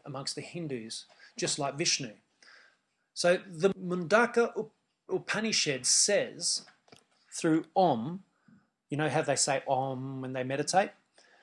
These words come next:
That the supreme, supreme Brahman is infinite, and this conditioned Brahman is infinite. The infinite proceeds from infinite. This is, the Hindu gets a bit confusing here.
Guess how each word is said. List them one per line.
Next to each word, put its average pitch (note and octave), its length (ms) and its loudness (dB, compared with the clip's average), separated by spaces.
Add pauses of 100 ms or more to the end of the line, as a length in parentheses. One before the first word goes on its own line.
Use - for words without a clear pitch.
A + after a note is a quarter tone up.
(360)
That E3 240 4
the D#3+ 80 2
supreme, F#3+ 580 6
supreme A3+ 640 4
Brahman E3+ 540 8
is D#3 280 -4
infinite, F3 580 0
and D3+ 200 -4
this - 160 0
conditioned F3+ 560 0
Brahman D#3 520 4
is B2+ 340 -4 (220)
infinite. D#3+ 640 -2 (320)
The D3+ 100 4
infinite G#3+ 380 2
proceeds E3+ 520 2
from G3+ 280 -4 (260)
infinite. G#3 580 -4 (160)
This - 180 -6
is, C#3+ 100 -6
the D3+ 100 -4
Hindu D3+ 220 -2
gets C#3+ 200 -2
a C3+ 40 -6
bit D3 120 -6
confusing C3+ 380 -4
here. C#3 120 -12